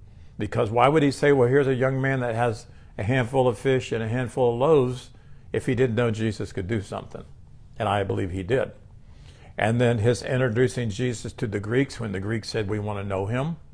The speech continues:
We have questions for him." And then Andrew was, uh, uh, they, actually, they wanted to know about the destruction of the temple too.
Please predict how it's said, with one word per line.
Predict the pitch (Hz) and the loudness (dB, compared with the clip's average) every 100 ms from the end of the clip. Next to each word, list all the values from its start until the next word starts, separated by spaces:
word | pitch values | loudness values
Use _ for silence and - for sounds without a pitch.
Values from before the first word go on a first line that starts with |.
| - | -12
We | 107 | -6
have | 95 98 | -4 -4
questions | - 107 - 104 | -4 -6 -4 -10
for | - 107 | -6 -6
him." | 98 110 165 - - - - - - - - - | -4 -6 -6 -12 -20 -20 -20 -20 -20 -20 -20 -8
And | 117 107 | -4 -2
then | 107 110 | -2 -2
Andrew | - 131 131 127 127 123 | 0 0 2 4 4 4
was, | 113 110 101 - | 2 -2 -4 -4
uh, | 101 87 92 - - - | -4 -2 -4 -6 -12 -6
uh, | 107 92 95 104 - - - - - - - - - - - - - - - - - - - - - - - - - - | -4 -4 -6 -10 -18 -20 -20 -20 -20 -20 -20 -20 -20 -20 -20 -18 -16 -18 -18 -20 -20 -20 -20 -20 -20 -20 -20 -20 -18 0
they, | 139 131 | 2 4
actually, | 147 - 135 | 4 4 0
they | 117 113 | 0 0
wanted | 117 123 | 0 0
to | 107 | 0
know | 107 107 | 0 0
about | 107 104 98 | 0 0 -2
the | 107 | -6
destruction | 90 - 113 - 92 | -10 -6 -6 -4 -8
of | 82 | -8
the | 87 | -6
temple | 113 104 - - | -6 -6 -8 -8
too. | 104 - | -6 -6